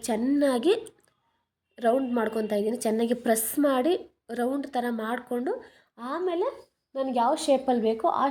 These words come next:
ಶೇಪ್ಗೆ ನಾನು ಉಂಡೆನ ರೆಡಿ ಮಾಡ್ಕೊತಾ ಇದ್ದೀನಿ. ನೋಡಿ ಈ ಒಂದು ರೀತಿಲಿ ನಾನು ಉಂಡೆನ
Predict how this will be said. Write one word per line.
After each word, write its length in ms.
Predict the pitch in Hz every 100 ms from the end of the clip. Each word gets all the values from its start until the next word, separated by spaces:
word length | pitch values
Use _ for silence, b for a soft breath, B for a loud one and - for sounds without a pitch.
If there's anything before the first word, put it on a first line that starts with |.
| -
ಶೇಪ್ಗೆ 460 | 254 240 214 285 466 - _ _ _
ನಾನು 260 | 247 254 311 415 415
ಉಂಡೆನ 320 | 262 247 254 320
ರೆಡಿ 140 | 277 254
ಮಾಡ್ಕೊತಾ 400 | 226 208 202 202
ಇದ್ದೀನಿ. 220 | 170 160 - - _ _ _ _
ನೋಡಿ 180 | 226 208 - _ _ _ _ _ 254
ಈ 20 | 294 294
ಒಂದು 180 | 262 269 - - _ _ _ _ _ _
ರೀತಿಲಿ 520 | 247 254 254 226 302 415 -
ನಾನು 180 | 240 240 233
ಉಂಡೆನ 300 | 233 226 233